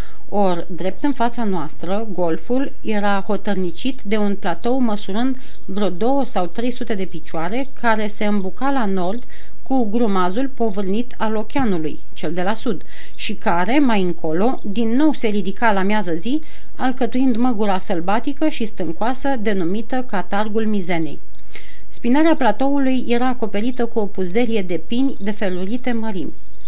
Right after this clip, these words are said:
Aici colo se desprindea câte un copac de alt neam, înălțându-se pe puțin cu patruzeci-cincizeci de picioare deasupra vecinilor săi. Dar care din ei era acel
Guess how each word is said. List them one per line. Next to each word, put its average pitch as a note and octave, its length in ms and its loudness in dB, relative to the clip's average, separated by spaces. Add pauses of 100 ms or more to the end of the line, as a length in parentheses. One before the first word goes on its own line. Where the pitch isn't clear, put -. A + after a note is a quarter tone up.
(120)
Aici G#3+ 260 0
colo F#3+ 340 0
se C4 180 0
desprindea G3 520 0
câte G3+ 200 0
un F#3+ 160 0
copac F#3+ 380 0
de F3 100 0
alt F#3+ 240 0
neam, F3+ 360 0 (360)
înălțându-se A#3+ 720 0
pe C4+ 140 0
puțin B3 380 0
cu G#3 240 0
patruzeci-cincizeci A#3 840 0
de G3+ 80 0
picioare A3 380 0
deasupra G#3 460 0
vecinilor A3+ 440 0
săi. - 260 0 (580)
Dar G#3 280 2
care D4+ 300 0
din C#4 200 2
ei C4+ 240 2
era B3 220 0
acel A#3 400 0